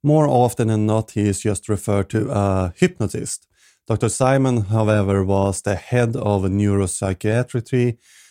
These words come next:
at the Army's Psychiatric Center over at Mason General Hospital. There, Doctor Simon was involved in researching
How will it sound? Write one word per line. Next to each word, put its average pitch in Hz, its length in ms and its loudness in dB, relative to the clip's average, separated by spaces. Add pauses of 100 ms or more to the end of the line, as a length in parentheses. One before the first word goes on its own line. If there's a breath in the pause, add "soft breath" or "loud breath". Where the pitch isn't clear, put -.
(120 soft breath)
at 101 220 0
the 98 360 0
Army's 101 640 0
Psychiatric 104 880 -2
Center 104 760 -4
over 101 220 -2
at 95 180 -2 (140)
Mason 98 520 0
General 95 480 0
Hospital. - 720 -6 (540 soft breath)
There, 131 360 4
Doctor 113 320 0
Simon 113 460 0
was 101 180 -2
involved 101 520 0
in 95 200 0
researching 101 1080 0